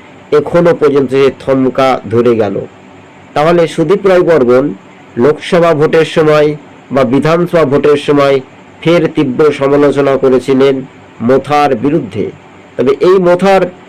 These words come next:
সুপ্রিমো আরও এক ঘনিষ্ঠ অনিমেষ দেববর্মা, তিনিও কংগ্রেস করতেন। পরবর্তী সময়ে তাদের মত বিবেকে নতুন দল তৈরি করে মোথার নাম দেখা যায়। তবে রাহুল গান্ধীর জল্পনা তুঙ্গে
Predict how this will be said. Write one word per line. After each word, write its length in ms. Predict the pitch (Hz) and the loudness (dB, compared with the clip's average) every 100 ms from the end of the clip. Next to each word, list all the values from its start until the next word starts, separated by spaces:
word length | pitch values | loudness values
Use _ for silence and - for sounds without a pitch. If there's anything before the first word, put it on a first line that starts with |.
| - | -20
সুপ্রিমো 520 | - 156 - 196 196 | -6 -6 0 2 4
আরও 240 | 185 160 185 | 2 2 2
এক 220 | 190 151 | 2 0
ঘনিষ্ঠ 400 | 147 175 175 185 | 0 0 0 0
অনিমেষ 400 | 156 160 175 175 | 0 2 2 0
দেববর্মা, 520 | 147 170 151 165 175 | 0 0 0 0 0
তিনিও 320 | 170 165 175 196 | -2 0 2 2
কংগ্রেস 420 | 180 180 185 180 | 2 2 0 0
করতেন। 400 | 185 180 190 185 185 - - - - | -2 0 0 0 -2 -12 -20 -20 -4
পরবর্তী 440 | 143 151 165 - | 0 2 0 -2
সময়ে 320 | 151 160 156 151 | -2 0 2 2
তাদের 360 | 151 143 147 | 2 2 2
মত 460 | 120 127 160 147 139 | 2 2 2 0 -4
বিবেকে 600 | 113 143 151 147 147 143 - - - - | -2 0 2 2 2 0 -2 -18 -20 -6
নতুন 440 | 113 135 165 151 | 0 0 2 2
দল 240 | 143 143 135 | 2 2 2
তৈরি 260 | 143 139 | 2 0
করে 260 | 135 135 135 | 2 2 2
মোথার 480 | 127 131 139 139 131 110 - - | 2 0 0 -2 0 -4 -10 -4
নাম 420 | 123 131 127 123 | 0 2 2 0
দেখা 280 | 123 123 117 | -2 -2 -2
যায়। 360 | 117 110 104 123 - - - | 0 0 -4 -8 -16 -20 -4
তবে 160 | 120 | 0
রাহুল 320 | 123 123 143 147 | 0 0 0 2
গান্ধীর 440 | 143 135 143 135 | 0 0 0 0
জল্পনা 500 | 131 135 127 135 131 | 0 0 0 0 0
তুঙ্গে 580 | 127 139 135 135 127 | 0 -2 0 2 2